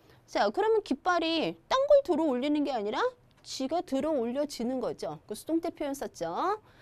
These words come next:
자, 비동사 피피 수동태 표현. 그래서 그것은 공식적으로 올려졌습니다.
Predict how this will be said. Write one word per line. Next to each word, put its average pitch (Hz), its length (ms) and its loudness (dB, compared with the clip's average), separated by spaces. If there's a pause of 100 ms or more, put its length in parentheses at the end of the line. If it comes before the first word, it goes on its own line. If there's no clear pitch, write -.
(140)
자, 214 120 0
비동사 269 480 0
피피 277 300 -6
수동태 302 340 -6
표현. 220 520 -4 (480)
그래서 - 240 -12 (160)
그것은 415 460 4
공식적으로 294 880 2 (300)
올려졌습니다. 302 1300 0